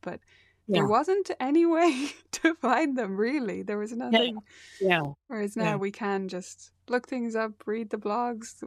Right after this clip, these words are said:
Speaker 1: you know, watch the
Speaker 2: Yeah.
Speaker 1: YouTube
Speaker 2: Yeah.
Speaker 1: videos or whatever it may be.
Speaker 2: Yeah, I had my head in the sand a bit,
Speaker 1: Mm.
Speaker 2: like <laughs>
Speaker 1: Easy to do. You're just getting started with a new thing, you know?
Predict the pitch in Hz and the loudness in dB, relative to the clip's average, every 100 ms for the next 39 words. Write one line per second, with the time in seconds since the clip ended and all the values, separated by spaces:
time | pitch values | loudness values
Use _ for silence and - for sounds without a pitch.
0 | 208 214 202 208 196 202 - 202 196 196 | -8 -6 -6 -6 -8 -8 -10 -8 -8 -10
1 | - _ _ _ - 226 165 127 123 202 | -14 _ _ _ 6 8 8 4 -4 -6
2 | 185 185 180 175 147 175 180 175 175 185 | -6 -6 0 2 2 -2 -12 -10 -10 -10
3 | 170 170 185 - - 185 _ _ _ _ | -10 -10 -12 -12 -14 -14 _ _ _ _
4 | _ _ - 196 156 165 156 202 170 156 | _ _ 4 4 6 2 0 -2 0 0
5 | 143 147 208 160 160 139 - 165 160 151 | 0 0 2 2 2 2 2 2 0 -2
6 | 127 - - 208 208 196 185 - _ _ | -6 -10 -10 -6 -4 0 -2 -2 _ _
7 | _ _ - 277 - 480 311 254 247 233 | _ _ -4 -4 -2 0 0 0 -2 0
8 | 240 240 254 254 247 294 - 254 220 233 | 2 2 2 -2 -4 -4 -4 -2 -2 -2
9 | - 220 226 214 208 208 208 226 220 202 | -2 0 0 0 -2 -4 -4 -6 -4 -4
10 | 202 220 214 196 208 | -6 -6 -2 -2 -4